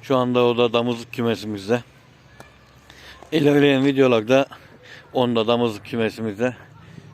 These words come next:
sizlere göstereceğim inşallah. Arkadaşlar, beğeni yapalım. Kanalımıza abone olalım. Abone olmayı unutmayalım. Şimdilik bu kadar. Kısa bir video çekeyim dedim.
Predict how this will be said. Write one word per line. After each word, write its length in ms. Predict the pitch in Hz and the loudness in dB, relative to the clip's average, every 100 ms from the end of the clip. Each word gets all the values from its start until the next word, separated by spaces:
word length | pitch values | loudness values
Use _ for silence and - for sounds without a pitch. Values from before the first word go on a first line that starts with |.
| - - | -20 -12
sizlere 380 | 127 104 120 | -6 0 2
göstereceğim 540 | 117 110 123 110 110 107 | 2 0 0 -2 -2 -4
inşallah. 400 | 95 104 95 87 - - - - - - - - - - - - - | -4 -6 -6 -8 -14 -20 -20 -20 -20 -20 -20 -20 -20 -20 -20 -20 -8
Arkadaşlar, 600 | 160 156 156 139 147 120 | -2 0 0 0 0 2
beğeni 220 | 127 139 | 2 4
yapalım. 320 | 131 110 101 120 _ _ - - | 2 0 -8 -10 _ _ -20 -6
Kanalımıza 540 | 117 120 117 113 110 | -4 -2 -2 -2 0
abone 220 | 110 117 113 | 0 0 -2
olalım. 260 | 95 104 - - - - - _ | -2 -6 -14 -20 -20 -20 -20 _
Abone 260 | 113 113 113 | -2 0 -2
olmayı 300 | 113 107 117 | -2 -2 -4
unutmayalım. 420 | - 98 95 98 _ _ _ _ _ _ _ _ _ _ _ _ - - - - _ _ _ _ | -6 -6 -6 -8 _ _ _ _ _ _ _ _ _ _ _ _ -20 -20 -20 -20 _ _ _ _
Şimdilik 380 | 147 120 110 117 | -6 -4 -4 -6
bu 100 | 104 | -4
kadar. 220 | 98 92 | -4 -6
Kısa 340 | - - 110 | -8 -4 -4
bir 60 | 110 | -4
video 180 | 107 104 | -4 -4
çekeyim 380 | 104 - 98 | -6 -10 -10
dedim. 220 | 92 107 | -8 -10